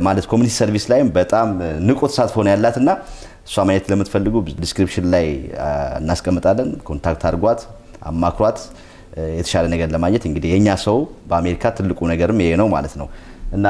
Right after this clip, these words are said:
እጅግ አድርገን እናመሰግናለን። ከማጠቀናችን በፊት ወደ ቡና ላይ ደግሞ ሆነን እንግዲህ ገጠመኞቻችን ምናምን እናወራለን።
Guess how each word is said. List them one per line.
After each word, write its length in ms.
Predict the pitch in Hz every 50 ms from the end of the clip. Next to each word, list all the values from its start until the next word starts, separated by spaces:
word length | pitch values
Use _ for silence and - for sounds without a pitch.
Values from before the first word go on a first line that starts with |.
| 98 92 80 - -
እጅግ 200 | - 110 123 147
አድርገን 180 | 160 156 151 147
እናመሰግናለን። 500 | 143 143 139 - 143 120 131 127 131 131
ከማጠቀናችን 600 | - 117 117 113 - - - 113 110 107 - -
በፊት 180 | 110 107 -
ወደ 140 | 113 101 92 95
ቡና 240 | 85 98 120 110 110 104
ላይ 140 | 101 101 95
ደግሞ 180 | 98 98 104
ሆነን 240 | 107 110 123 135 127
እንግዲህ 240 | 107 92 85 87 85
ገጠመኞቻችን 580 | 92 92 - 90 87 90 90 - 101 95 - -
ምናምን 240 | 87 82 78 82 85
እናወራለን። 480 | 82 82 85 85 90 92 98 120 131